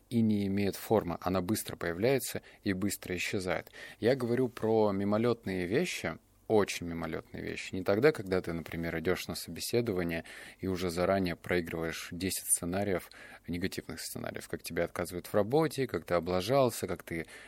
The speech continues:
где-то что-то не смог ответить. Это другое.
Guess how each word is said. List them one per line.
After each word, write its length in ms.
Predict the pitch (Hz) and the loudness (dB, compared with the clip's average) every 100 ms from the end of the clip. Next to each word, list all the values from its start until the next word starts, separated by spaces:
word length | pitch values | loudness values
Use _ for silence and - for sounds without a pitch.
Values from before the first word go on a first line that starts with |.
| - | -8
где-то 340 | 95 98 95 | -2 0 0
что-то 360 | - - 90 - | 0 -2 -2 -4
не 100 | 85 | -8
смог 300 | - 95 85 | -4 -4 -4
ответить. 440 | - 120 151 - - - - | -2 -2 -2 -10 -16 -20 -4
Это 220 | 104 98 | -4 -2
другое. 560 | 90 95 95 92 - | -4 -4 -2 -4 -4